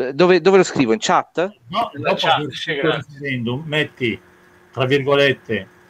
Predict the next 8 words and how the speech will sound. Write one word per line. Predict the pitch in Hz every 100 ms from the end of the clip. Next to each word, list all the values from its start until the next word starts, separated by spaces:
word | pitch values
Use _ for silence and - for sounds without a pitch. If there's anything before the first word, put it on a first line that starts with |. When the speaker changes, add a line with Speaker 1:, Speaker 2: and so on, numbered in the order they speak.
| _ -
Speaker 2:
A | 156 151
C, | - 175 214 214 - _ _ -
che | - - -
vuol | 139 143
dire | 147 165
Assemblea | 143 - 131 147 170
della | 143 151 143 - -
Camera, | - 147 143 147 180